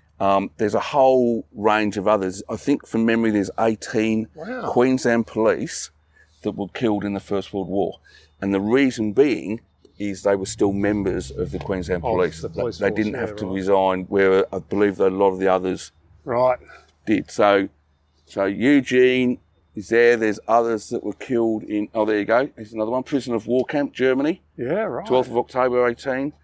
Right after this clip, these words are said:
Speaker 1: Um, there's others that are on the Western Front. Uh, but it's a new, unique, there you go, Pozières in France,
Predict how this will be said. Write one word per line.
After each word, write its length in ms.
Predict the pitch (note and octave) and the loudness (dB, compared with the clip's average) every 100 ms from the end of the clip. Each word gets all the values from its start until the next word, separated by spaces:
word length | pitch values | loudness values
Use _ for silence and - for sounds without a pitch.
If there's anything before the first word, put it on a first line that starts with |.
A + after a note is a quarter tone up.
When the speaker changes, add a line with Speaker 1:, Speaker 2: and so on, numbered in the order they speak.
| _ _ _ - | _ _ _ -4
Speaker 1:
Um, 400 | A2 A2 A2 A2 _ - E2 _ - | 2 2 2 -2 _ -20 -20 _ -6
there's 220 | A2 G#2+ | -2 2
others 320 | A#2+ A#2+ A2+ | 2 2 2
that 100 | A#2+ | 2
are 140 | G#2 A2+ | 2 2
on 100 | A2+ | 2
the 80 | G#2+ | 0
Western 360 | A#2 - A2+ | 0 -2 -8
Front. 460 | G#2 A#2+ A#2 - - _ _ _ _ _ _ _ _ _ | -4 0 0 -2 -16 _ _ _ _ _ _ _ _ _
Uh, 220 | - G#2 G#2+ | -2 0 2
but 160 | A2 | 0
it's 200 | A2+ - - | -2 -4 -6
a 80 | - | -4
new, 360 | A2 A2+ A#2 A#2+ | 0 2 2 0
unique, 460 | - G#2+ A2+ A#2+ A#2 - | -4 -4 0 2 0 -2
there 100 | A2 | -2
you 60 | |
go, 160 | G2+ A2 | 2 2
Pozières 640 | - A#2+ A#2 A#2 A#2+ A#2 - _ _ - | 0 -4 2 2 4 0 -4 _ _ -14
in 100 | G#2 | -12
France, 640 | - A#2+ A#2+ A2+ - | -2 0 0 -2 -12